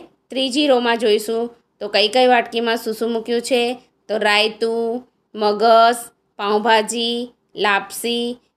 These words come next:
બરફી, ભેળ. બરાબર? અને છેલ્લે સૌથી વધારે બધાને ભાવે છે એવી વ-, વચ્ચે જલેબી મૂકી છે. શું મૂક્યું છે વિદ્યાર્થી મિત્રો?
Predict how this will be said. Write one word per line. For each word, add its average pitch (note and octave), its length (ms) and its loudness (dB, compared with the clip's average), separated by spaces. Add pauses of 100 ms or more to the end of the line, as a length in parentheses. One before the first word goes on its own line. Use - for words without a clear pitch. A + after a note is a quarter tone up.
(100)
બરફી, A#3 800 -2 (320)
ભેળ. A#3 440 2 (500)
બરાબર? C4 400 2
અને B3 240 2
છેલ્લે B3 600 2 (280)
સૌથી A#3+ 400 -2
વધારે A#3+ 400 2
બધાને A#3 360 0
ભાવે B3+ 380 2
છે C4 440 -2 (300)
એવી A3 240 -4
વ-, G3+ 200 -6 (260)
વચ્ચે A#3+ 680 0 (200)
જલેબી C4 480 4
મૂકી B3 340 -4
છે. G3 220 0
શું C4 180 -2
મૂક્યું C4+ 240 -2
છે D4 140 -2
વિદ્યાર્થી C4+ 400 2
મિત્રો? C#4+ 460 0